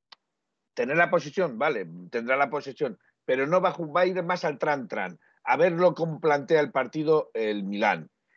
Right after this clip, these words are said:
Y una vez que vea cómo plantea el partido el Milán, jugará sus cartas. Con lo cual, si el primer gol lo hace el Atlético de Madrid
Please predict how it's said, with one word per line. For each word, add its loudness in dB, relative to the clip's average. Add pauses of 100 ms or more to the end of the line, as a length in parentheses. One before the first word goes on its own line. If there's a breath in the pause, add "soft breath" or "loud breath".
(120)
Y 2
una 4
vez 2
que -2
vea 2
cómo 0
plantea 2
el -2
partido -2
el -4
Milán, 0 (260)
jugará 2
sus -14
cartas. -16 (340)
Con 0
lo 4
cual, 2 (160)
si -2
el 2
primer 0
gol 4
lo 4
hace -2
el -2
Atlético -4
de -8
Madrid -8